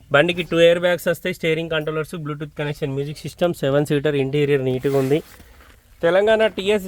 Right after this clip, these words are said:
రిజిస్ట్రేషన్ సార్, తెలంగాణ లోకల్ వాళ్ళకి మాత్రమే పనిచేస్తది, ఆంధ్రాకి పనిచేయదు ఈ బండి. బండికి సెంట్రల్ ఏసీ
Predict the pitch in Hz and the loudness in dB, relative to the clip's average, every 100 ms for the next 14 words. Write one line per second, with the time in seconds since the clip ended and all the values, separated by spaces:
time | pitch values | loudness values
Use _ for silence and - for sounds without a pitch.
0 | 185 180 202 208 202 190 185 208 - - | -10 -8 -2 -2 0 0 0 0 -2 0
1 | 160 180 185 180 170 165 175 165 165 156 | 4 6 4 2 2 0 2 2 2 2
2 | 151 147 160 156 156 143 143 - 165 135 | 0 -2 0 0 2 0 -2 -6 -4 -4
3 | 139 143 - 127 131 131 131 127 127 165 | -4 -6 -8 -8 -6 -6 -6 -6 -6 -8
4 | - _ _ - 147 175 185 - 160 165 | -14 _ _ -4 -2 -2 -6 -4 -2 0
5 | 170 170 | -2 0